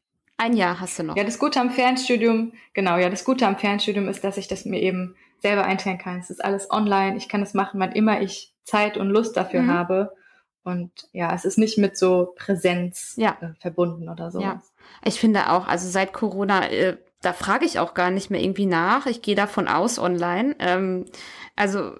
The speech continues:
Speaker 1: die einzigen, wo man vielleicht noch vorbeikommen müsste, ist das Amt sozusagen. Aber ansonsten,
Speaker 2: <laughs>
Speaker 1: wobei das Finanzamt bessert sich auch mittlerweile, ist so meine Erfahrung.
Speaker 2: Mhm.
Speaker 1: Aber gut,
Speaker 2: Mhm.
Speaker 1: also online ist so,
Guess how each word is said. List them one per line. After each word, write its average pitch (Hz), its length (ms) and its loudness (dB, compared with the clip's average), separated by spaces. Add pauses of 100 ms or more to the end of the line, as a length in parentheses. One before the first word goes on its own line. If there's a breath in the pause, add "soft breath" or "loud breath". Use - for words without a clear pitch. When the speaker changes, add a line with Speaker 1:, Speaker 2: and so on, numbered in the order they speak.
Speaker 1:
die 208 260 0
einzigen, 226 460 2
wo 214 80 -2
man 214 160 2
vielleicht 214 280 -2
noch 202 100 -2
vorbeikommen 208 540 -2
müsste, 220 260 0
ist 196 160 -4
das 196 220 -2
Amt 254 360 2
sozusagen. 269 960 0
Aber 190 240 -2
ansonsten, 226 840 2 (280 loud breath)
Speaker 2:
<laughs> - 240 -20
Speaker 1:
wobei 190 220 2
das 175 200 -2
Finanzamt 180 540 -2
bessert 240 340 0
sich 180 200 -6
auch 240 200 0
mittlerweile, 254 680 2
ist 247 160 -6
so 254 100 -4
meine 233 240 -2
Erfahrung. 214 580 4
Speaker 2:
Mhm. 202 180 4 (160 loud breath)
Speaker 1:
Aber 208 240 2
gut, 185 280 -2
Speaker 2:
Mhm. 202 80 2
Speaker 1:
also 175 340 2
online 185 460 2
ist 175 140 -6
so, 165 400 -6